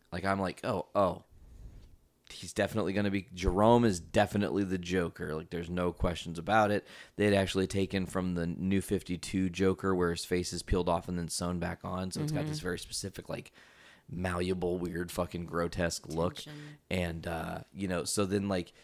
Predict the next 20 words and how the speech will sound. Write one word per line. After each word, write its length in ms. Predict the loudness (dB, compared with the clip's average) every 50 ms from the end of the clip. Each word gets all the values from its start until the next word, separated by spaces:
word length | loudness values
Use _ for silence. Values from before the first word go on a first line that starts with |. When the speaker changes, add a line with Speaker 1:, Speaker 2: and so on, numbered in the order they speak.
| _ -8
Speaker 1:
you 180 | -2 2 2 2
think 360 | 2 2 0 0 0 0 -2
that 140 | -6 -6 -2
that's 240 | 0 0 0 -2 -4
the 120 | -6 -6 -6
status 460 | -4 -2 0 0 0 0 -2 -4 -6
quo 560 | -6 -2 0 2 2 2 0 -2 -4 -6 -8 -10
for 240 | -12 -12 -6 -4 -4
the, 240 | -2 -2 -2 -2 -4 -6
for 140 | -8 -10 -10
the 160 | -8 -8 -8
show. 540 | -6 -4 0 2 2 4 2 2 0 -4 -8 -10 -16 -20 _ _ _ _ _ _ 0
And 180 | 2 2 4 4
then 100 | 4 2
it 120 | 2 0 0
shifts 420 | 0 4 4 4 4 2 -2 -6
gears 600 | -6 -2 0 0 2 2 0 0 -2 -4 -6 -8 -6
and 400 | -4 -2 -2 -2 -4 -6 -8 -10 -8
Jerome 640 | -4 -2 -2 0 0 2 2 2 2 2 0 0
dies. 760 | 2 2 4 4 4 4 2 0 -2 -2 -2 -4 -6 -8 -10